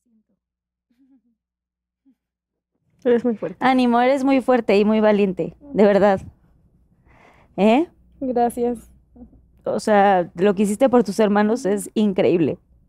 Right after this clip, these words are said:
Speaker 2: Porque a tu corta edad lo hiciste y estas son las historias que de verdad tendríamos que contar todos y que eres,
Speaker 1: Sí.
Speaker 2: eres, quiero que sepas que eres un ejemplo a tu edad para muchas
Speaker 3: Gracias.
Speaker 2: personas que nos están viendo.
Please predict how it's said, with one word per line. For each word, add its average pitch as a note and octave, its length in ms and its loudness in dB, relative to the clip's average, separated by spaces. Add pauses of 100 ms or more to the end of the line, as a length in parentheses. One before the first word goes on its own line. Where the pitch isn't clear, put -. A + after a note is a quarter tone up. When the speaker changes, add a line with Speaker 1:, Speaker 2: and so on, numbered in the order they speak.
(680)
Speaker 2:
Porque F#3+ 240 0
a F#3+ 80 2
tu G#3+ 100 0
corta A3 280 0
edad A#3 200 2
lo G#3+ 100 0
hiciste G3+ 440 0
y F3+ 100 2
estas G3+ 260 0
son G#3 180 0
las G3 180 0
historias G3+ 360 0
que G#3+ 140 -2
de F#3 80 2
verdad F3+ 340 2
tendríamos F#3 600 -2
que G3 100 -8
contar F3+ 360 -2
todos F#3+ 320 -2
y F#3+ 80 -4
que E3 460 -2
eres, G3+ 300 -4
Speaker 1:
Sí. C4 80 -8 (840)
Speaker 2:
eres, A3+ 280 2 (560)
quiero B3+ 200 2
que B3 100 0
sepas A3+ 260 2
que A#3+ 80 0
eres A#3 140 2
un A3+ 140 2
ejemplo G#3+ 560 2
a C4 160 -2
tu F#3+ 80 0
edad F#3 340 2
para F#3+ 180 2
muchas F#3+ 280 -4
Speaker 3:
Gracias. - 20 -20
Speaker 2:
personas G3 380 -4
que F#3+ 80 -6
nos F3 120 -6
están E3+ 300 -4
viendo. F3+ 320 -6